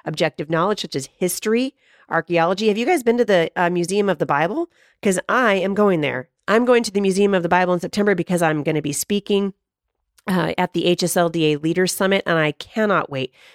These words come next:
because the Museum of the Bible is full of historical evidence, archaeology, historical books,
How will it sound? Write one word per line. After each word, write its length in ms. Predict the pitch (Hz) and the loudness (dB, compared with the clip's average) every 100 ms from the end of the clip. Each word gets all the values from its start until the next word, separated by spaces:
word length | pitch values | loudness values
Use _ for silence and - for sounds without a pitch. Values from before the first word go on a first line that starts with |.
| _ | _
because 560 | 185 - 180 170 160 - | -6 0 2 2 0 -8
the 200 | 170 175 | -4 -2
Museum 360 | 175 185 226 | 0 0 0
of 60 | 208 | 0
the 60 | 165 | 2
Bible 320 | 170 160 143 | 2 2 0
is 160 | 143 | -4
full 500 | - _ 220 220 190 - | -8 _ -2 2 2 0
of 100 | - | -2
historical 760 | 170 - - 190 196 - 156 - | -4 -6 -2 0 0 0 -4 0
evidence, 440 | 180 180 156 143 - | 0 0 -2 -4 -4
archaeology, 800 | 180 - 185 190 196 170 147 - | -4 -2 0 0 0 -2 -4 -4
historical 580 | 156 - 202 202 190 170 | -6 -2 0 0 0 -2
books, 440 | 170 180 151 - | 0 -2 -2 -8